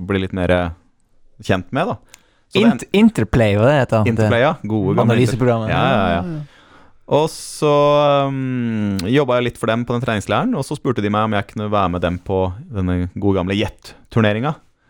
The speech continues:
Speaker 1: som analytiker. Og så etter det, halvår etter det igjen da, så ga de meg tilbud om å komme nordover, og da,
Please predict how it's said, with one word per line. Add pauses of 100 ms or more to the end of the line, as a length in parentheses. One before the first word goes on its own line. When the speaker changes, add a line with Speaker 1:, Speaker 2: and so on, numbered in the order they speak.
(220)
Speaker 1:
som
analytiker. (420)
Og
så
etter
det, (180)
halvår
etter
det
igjen
da,
så (600)
ga
de
meg
tilbud
om
å
komme
nordover,
og
da,